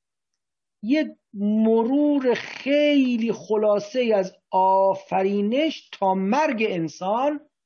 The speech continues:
با بیان مراقبت شدید، مانیتورینگ کامل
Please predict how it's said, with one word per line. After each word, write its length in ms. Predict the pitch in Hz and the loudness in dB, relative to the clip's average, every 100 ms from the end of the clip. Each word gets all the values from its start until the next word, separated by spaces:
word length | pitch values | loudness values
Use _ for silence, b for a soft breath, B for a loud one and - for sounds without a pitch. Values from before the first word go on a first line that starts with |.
| _ _ _ _ _ _ _ _ _ _ _ _ | _ _ _ _ _ _ _ _ _ _ _ _
با 180 | - 139 | -6 -4
بیان 920 | 131 123 139 139 180 185 151 123 101 90 _ _ _ _ | -4 -6 -4 -2 0 0 -2 -8 -12 -18 _ _ _ _
مراقبت 960 | 131 139 160 160 208 156 165 165 247 214 | -10 -4 0 2 2 0 -2 -2 -2 -4
شدید، 680 | 196 - 160 160 220 196 160 | -10 -6 -6 -2 -2 -4 -6
مانیتورینگ 800 | 160 175 185 180 190 220 262 254 | -6 -4 -6 -4 -4 -4 -4 -8
کامل 680 | - 208 196 226 277 214 | -6 -2 0 2 2 0